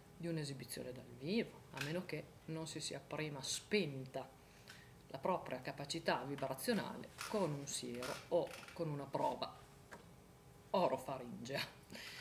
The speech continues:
Io poi vorrei sapere chi è che ha voglia di andare a condividere delle vibrazioni sottili, quelle della musica, no? Di un concerto dal vivo, dopo essersi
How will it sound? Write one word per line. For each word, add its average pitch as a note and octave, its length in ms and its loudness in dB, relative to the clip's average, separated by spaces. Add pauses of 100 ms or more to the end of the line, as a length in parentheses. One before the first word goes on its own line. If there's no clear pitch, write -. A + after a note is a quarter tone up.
(360)
Io F#3+ 140 4
poi E3 200 8
vorrei D3 240 10
sapere D3 560 6
chi - 140 6
è - 220 4
che - 100 0
ha C#3 60 2
voglia - 440 6 (840)
di C#3+ 440 2 (380)
andare D#3+ 340 6
a F3 40 6
condividere D3+ 840 4 (680)
delle D3 220 -2
vibrazioni D3+ 680 4
sottili, D#3 760 0 (1300)
quelle C3+ 240 4
della B2 200 2
musica, C#3+ 480 2
no? D#3+ 200 4
Di D3+ 80 0
un C3+ 80 -2
concerto D3+ 480 2
dal F#3 220 6
vivo, C#3 360 0 (400)
dopo - 460 6 (340)
essersi - 720 4